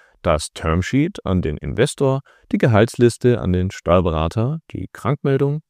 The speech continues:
des Mitarbeiters. Wenn das per Standard-E-Mail über einen scannenden Anbieter läuft, liegt es im durchsuchbaren Raum. Nicht, weil sich jemand für Ihren Vertrag interessiert,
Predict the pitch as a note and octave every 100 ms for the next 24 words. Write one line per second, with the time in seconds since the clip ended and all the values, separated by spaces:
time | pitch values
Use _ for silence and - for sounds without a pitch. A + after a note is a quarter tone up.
0 | _ - - - B2+ G#3 B2+ G#2+ G2+ D3
1 | G#3+ _ _ _ _ _ - C3+ B2 G#3+
2 | - - C3 - B2+ A#2 G2+ - F#2+ G2
3 | A#2+ - F#2+ D#2+ E2 E2+ E2+ - _ -
4 | - C3 A#2+ F#2 G#2+ C#3+ E2+ - C#2+ F2
5 | - _ _ _ _ - F#2 D#3 - -
6 | A3 - - A#2 C3+ C#3+ C#3+ C3 - F#2+
7 | - F2+ A2 A#2 - - - _ _ _
8 | _ - G#2+ - - - F3 E3+ D#3 -
9 | B2+ A#2 G#2+ - F2 E2+ D#2 - - D3
10 | F#3 F#2+ F#2+ E2+ - -